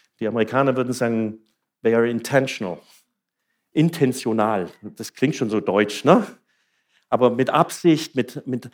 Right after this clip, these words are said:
einem Ziel, mit Aufmerksamkeit, mit Achtsamkeit. Ich bin hier, um auf dich zu achten und nicht nur an mich zu denken. Das macht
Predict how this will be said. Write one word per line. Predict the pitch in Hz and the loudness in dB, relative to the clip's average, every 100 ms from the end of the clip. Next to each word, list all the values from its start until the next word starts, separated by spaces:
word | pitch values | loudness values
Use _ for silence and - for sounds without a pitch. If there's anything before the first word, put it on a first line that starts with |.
| - | -2
einem | 131 147 | 2 2
Ziel, | 147 - 175 175 156 147 147 _ | -2 -4 0 4 4 4 -2 _
mit | - 131 - | -4 -4 0
Aufmerksamkeit, | 165 180 175 156 147 - 143 131 | 0 0 2 0 0 0 -2 2
mit | 143 139 - | 0 0 0
Achtsamkeit. | 175 - - 165 147 - 135 131 - _ _ - | 0 0 -4 -2 -2 -4 0 0 -2 _ _ -2
Ich | 165 165 | -2 2
bin | 180 165 | 2 2
hier, | 147 170 175 | 2 4 4
um | 143 143 139 - | 4 -2 -4 -10
auf | 151 - | -10 -6
dich | 202 - | -8 -10
zu | - | -16
achten | - - _ 95 _ _ | -16 -20 _ -20 _ _
und | - 117 | -10 -6
nicht | 151 - | -4 0
nur | 147 151 151 _ _ _ - | 2 2 -2 _ _ _ -10
an | 120 | -8
mich | 123 - | -8 -10
zu | - | -20
denken. | - 87 _ _ _ _ _ _ _ - | -18 -18 _ _ _ _ _ _ _ -2
Das | 165 202 - | -2 -2 -6
macht | 110 117 _ | -8 -8 _